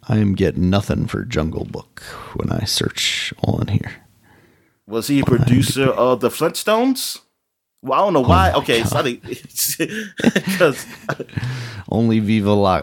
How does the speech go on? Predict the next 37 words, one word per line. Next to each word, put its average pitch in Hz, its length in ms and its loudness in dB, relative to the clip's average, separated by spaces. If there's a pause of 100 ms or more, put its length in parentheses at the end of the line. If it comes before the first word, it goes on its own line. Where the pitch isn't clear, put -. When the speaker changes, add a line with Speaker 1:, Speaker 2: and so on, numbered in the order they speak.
Speaker 1:
Rock 98 300 0
Vegas 87 440 0
or - 80 -2
whatever. - 360 -4 (1200)
Only 127 220 2
the - 60 2
sequel. - 460 -4 (360)
Speaker 2:
Yeah, 131 220 2
I - 40 4
think, 151 260 2
I 127 180 4
think 160 160 2
at 117 140 4
the 123 80 0
point 127 300 0
where 110 160 2
they're 156 120 2
just 123 180 -4
putting 123 200 2
up 90 100 0
movies, 101 380 -4
'cause 135 220 0
I - 40 -4
see - 140 0
Tom 127 240 2
Speaker 1:
<laughs> - 40 -12
Speaker 2:
Cop. 127 340 0 (460)
<laughs> - 380 -20
I 196 280 0
see - 200 -2
t-, - 140 -12 (680)
and 104 340 -4
I 107 180 4
don't 117 180 -4
see 101 460 -10
no 110 180 -4
name 107 420 -4